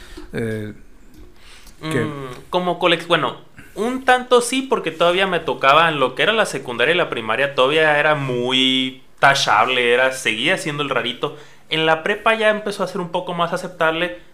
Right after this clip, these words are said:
Speaker 2: en parte por las películas de Marvel. Las películas de Marvel fueron un boom que hizo que todo lo geek, lo friki tuviera una aceptación grande, que prácticamente es de moda ser coleccionista. O sea, compras un cómic y te encuentras a mucha gente comprando,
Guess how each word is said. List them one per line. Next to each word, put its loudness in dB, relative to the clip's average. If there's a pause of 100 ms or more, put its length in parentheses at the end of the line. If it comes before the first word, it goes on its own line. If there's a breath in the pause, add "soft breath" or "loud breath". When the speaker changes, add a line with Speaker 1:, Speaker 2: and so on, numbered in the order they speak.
Speaker 2:
en -2
parte 0
por -8
las -6
películas -8
de -8
Marvel. 0 (440 soft breath)
Las 2
películas 2
de 2
Marvel 0
fueron 0
un -2
boom -2
que -2
hizo -4
que -6
todo 0
lo 0
geek, -2
lo -2
friki -10
tuviera -6
una -6
aceptación -6
grande, -2
que -6
prácticamente -8
es -10
de -6
moda -2
ser -6
coleccionista. -10 (480 soft breath)
O -20
sea, 0
compras 2
un -4
cómic -2
y -12
te -10
encuentras -8
a -6
mucha -10
gente -12
comprando, -4